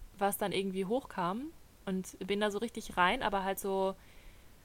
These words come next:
ähm, ich, so beobachtend. Also nicht so, dass ich, dass ich mich so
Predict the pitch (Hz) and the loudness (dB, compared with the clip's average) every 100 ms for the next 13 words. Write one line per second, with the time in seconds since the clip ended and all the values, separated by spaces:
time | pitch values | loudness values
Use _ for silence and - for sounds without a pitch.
0 | - - - - - - - - 196 196 | -20 -20 -20 -20 -20 -20 -20 -8 -2 0
1 | 196 196 196 190 - - 190 196 185 170 | 0 -2 -2 -4 -8 -10 -4 -2 2 4
2 | 202 180 - 160 165 180 175 180 190 202 | 6 4 2 -4 0 2 2 2 2 2
3 | 180 175 175 - - - - - 185 185 | 0 0 -8 -12 -20 -20 -16 -8 -6 -6
4 | 175 175 175 180 170 170 | -6 -8 -4 0 2 2